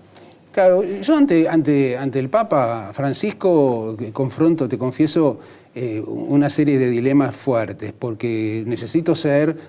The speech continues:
trato de ser lo más cuidadoso, lo más prudente, lo más preciso posible, en un tema en donde, Roberto, se mezcla mucho la, la,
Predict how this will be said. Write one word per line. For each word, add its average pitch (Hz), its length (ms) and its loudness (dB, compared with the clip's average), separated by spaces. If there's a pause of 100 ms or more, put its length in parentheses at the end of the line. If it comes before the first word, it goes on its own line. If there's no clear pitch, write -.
trato 147 380 0
de 127 80 -4
ser 147 200 0
lo 123 120 -2
más 139 160 -2
cuidadoso, 143 680 2
lo 123 120 -2
más 123 140 -4
prudente, 135 720 2 (360)
lo 127 100 -6
más 139 120 0
preciso 135 360 -4
posible, 147 500 2 (220)
en 170 140 2
un 240 100 0
tema 226 280 -2
en 165 80 4
donde, 139 220 2
Roberto, 147 580 0
se - 200 -8
mezcla 143 380 -4
mucho 190 460 -4 (160)
la, 123 100 -10 (120)
la, 120 180 -10